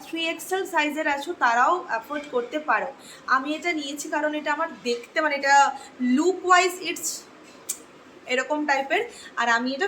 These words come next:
ফিটিংস করিয়ে নেব, তাই জন্য আমি এটা নিয়েছি, ঠিক আছে?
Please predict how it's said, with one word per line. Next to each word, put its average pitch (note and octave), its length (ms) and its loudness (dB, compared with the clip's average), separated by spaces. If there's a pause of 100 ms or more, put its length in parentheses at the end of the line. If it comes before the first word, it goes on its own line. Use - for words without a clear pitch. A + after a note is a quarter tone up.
ফিটিংস C4+ 360 -8
করিয়ে G3+ 260 -4
নেব, F#3+ 200 -8
তাই A#3 280 2
জন্য C4+ 280 -6 (120)
আমি A#3 280 0
এটা B3 160 -4
নিয়েছি, G#3 460 -8 (440)
ঠিক D#4 220 -8
আছে? B3+ 160 -10